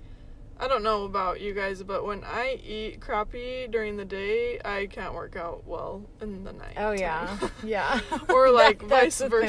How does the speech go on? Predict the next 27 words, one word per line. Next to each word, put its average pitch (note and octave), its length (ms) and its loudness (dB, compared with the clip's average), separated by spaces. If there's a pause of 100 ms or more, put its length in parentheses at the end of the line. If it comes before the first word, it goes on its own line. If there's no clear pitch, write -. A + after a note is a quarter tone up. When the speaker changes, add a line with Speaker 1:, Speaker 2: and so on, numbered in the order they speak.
(140)
Speaker 2:
thing, A3+ 120 2
Speaker 1:
Like, G#3+ 120 4
Speaker 2:
yep. G#3+ 240 2
Speaker 1:
if - 60 -2
I G#3+ 160 2
eat G#3 240 -2
crappy G#3 320 -2
at G3+ 160 0
night, A3+ 260 -2
I G#3+ 140 0
can't A3 300 -10
work - 380 -10 (200)
out - 360 -8
good G#3 200 -4
in G3+ 100 -8
the G3 60 -8
morning. G#3+ 420 -4
So G#3 360 -4
Speaker 2:
Mm-hmm. G#3+ 480 -6
Speaker 1:
knowing A3+ 360 -2
that, G3+ 200 -2
like, G3 260 -4
I G#3 80 -6
had A#3 240 -8
a G3 40 -10
different G3 440 -10
schedule G3 840 -8